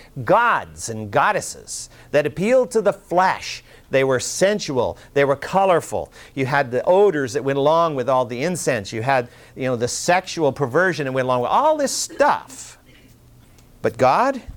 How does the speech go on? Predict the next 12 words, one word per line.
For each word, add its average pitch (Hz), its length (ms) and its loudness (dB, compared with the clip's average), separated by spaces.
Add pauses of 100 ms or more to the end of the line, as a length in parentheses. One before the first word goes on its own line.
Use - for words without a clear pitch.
(360)
in 160 140 0
His 214 180 0
love 143 580 0 (280)
and 113 180 -4
in 117 160 0
His 147 220 -2
mercy, 90 560 -6 (640)
did 113 160 2
not 110 260 0
forsake 90 420 -8
His 95 160 -12
people, 85 420 -12